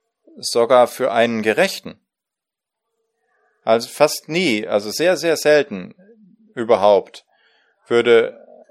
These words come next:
ein Mensch sterben für jemand, der, wo er denkt,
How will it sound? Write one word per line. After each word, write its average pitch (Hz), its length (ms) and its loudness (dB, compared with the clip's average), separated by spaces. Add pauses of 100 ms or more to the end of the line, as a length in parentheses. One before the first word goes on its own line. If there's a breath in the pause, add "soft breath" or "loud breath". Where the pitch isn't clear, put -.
(540)
ein 110 480 -4
Mensch 110 400 -4
sterben 127 680 2
für 110 580 2 (480 soft breath)
jemand, 110 640 -2 (180)
der, 104 380 0
wo 110 120 4
er 117 100 6
denkt, 127 460 0